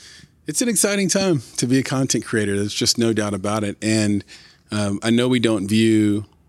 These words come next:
social media platforms as streaming platforms, but that's exactly what they are. And, uh, at any moment, you know, they're sitting on such cash hoards. Any, any moment that, that they decided to go into those markets, they could go in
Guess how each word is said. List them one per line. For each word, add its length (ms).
social 400
media 280
platforms 580
as 720
streaming 480
platforms, 680
but 260
that's 240
exactly 460
what 180
they 140
are. 300
And, 680
uh, 340
at 140
any 180
moment, 640
you 140
know, 340
they're 120
sitting 340
on 100
such 300
cash 340
hoards. 540
Any, 320
any 180
moment 460
that, 120
that 200
they 100
decided 560
to 120
go 200
into 160
those 220
markets, 400
they 100
could 160
go 240
in 260